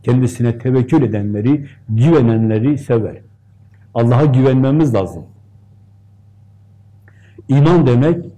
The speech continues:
em, emin olmak. Allah'tan emin olmamız lazım.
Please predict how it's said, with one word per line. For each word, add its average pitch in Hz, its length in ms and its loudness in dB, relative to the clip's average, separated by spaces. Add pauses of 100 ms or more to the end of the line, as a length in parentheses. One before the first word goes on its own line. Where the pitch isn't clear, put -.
(460)
em, 131 340 0 (680)
emin 151 380 2
olmak. 90 360 -4 (320)
Allah'tan 139 640 0
emin 147 300 2
olmamız 143 520 2
lazım. 90 300 -6